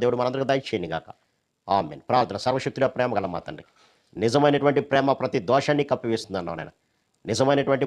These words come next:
ప్రేమ ఈ లోకంలో ఏదీ లేదు, కానీ నేను మాత్రమే నిజమైనటువంటి ప్రేమను మీ పట్ల చూపించి మీ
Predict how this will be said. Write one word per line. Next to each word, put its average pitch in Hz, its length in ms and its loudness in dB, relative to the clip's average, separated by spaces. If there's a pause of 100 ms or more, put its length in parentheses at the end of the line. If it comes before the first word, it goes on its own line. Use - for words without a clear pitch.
ప్రేమ 131 280 2
ఈ - 100 2
లోకంలో 139 300 0
ఏదీ 139 160 0
లేదు, 127 180 0
కానీ 135 160 0 (720)
నేను 139 220 4
మాత్రమే 151 360 4
నిజమైనటువంటి 151 580 2
ప్రేమను 147 320 2
మీ 143 140 4
పట్ల 135 180 0 (100)
చూపించి 143 340 -4
మీ 117 60 0